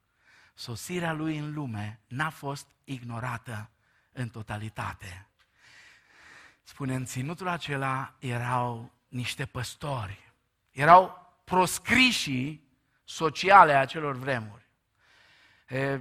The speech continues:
era o, o, o castă necesară, dar exilată,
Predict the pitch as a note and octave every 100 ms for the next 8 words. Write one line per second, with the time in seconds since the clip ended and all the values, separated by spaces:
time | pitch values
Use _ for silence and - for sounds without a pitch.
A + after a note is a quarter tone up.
0 | C3 C3+ D#3 G3+ G3 F3+ E3 - D3 D3+
1 | D#3 C3+ - G#3 G#3 - - D3 C#3+ D#3+
2 | D#3 D#3 - C#3+ - F3+ F#3+ G3 F#3+ E3+
3 | E3 E3 E3+ - - E3+ F#3+ D3 - B2
4 | B2+ D3